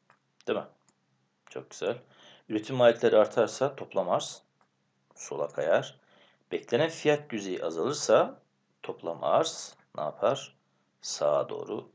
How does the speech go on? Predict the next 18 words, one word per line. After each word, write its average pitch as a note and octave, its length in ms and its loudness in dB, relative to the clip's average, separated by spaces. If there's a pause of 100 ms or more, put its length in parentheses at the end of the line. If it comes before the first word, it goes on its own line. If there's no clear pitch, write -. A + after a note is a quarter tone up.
kayar. - 520 -12 (120)
Evet. - 560 -12 (100)
Nasıl D2 280 -2
anlıyoruz? D#2+ 300 -6
Nasıl F#2+ 220 -6
ifade C#2+ 360 -4
edebiliriz A1+ 380 -12
bunu? C3+ 280 -12 (720)
Beklenen A#2 380 -6
fiyat G#2+ 360 -2
düzeyi F#2 280 -4
azalırsa F2+ 680 -4 (1000)
gelecekte G2 480 -2
fiyatların A#2 720 0
düşme - 280 -4
beklentisi A2 600 -4
ne A2 40 0
yapıyordu? B2+ 580 -4